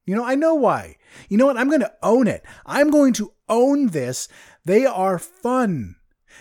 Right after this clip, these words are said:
They make me smile. They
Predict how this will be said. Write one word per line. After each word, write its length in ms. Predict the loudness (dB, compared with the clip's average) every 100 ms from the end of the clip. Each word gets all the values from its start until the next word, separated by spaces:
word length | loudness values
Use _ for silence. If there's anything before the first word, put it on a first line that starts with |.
| -12
They 140 | -6
make 220 | -2 -2
me 140 | -2 -4
smile. 1040 | -6 -10 -10 -8 -6 -4 -2 -2 -4 -8 -16 -20 _
They 240 | -4 -4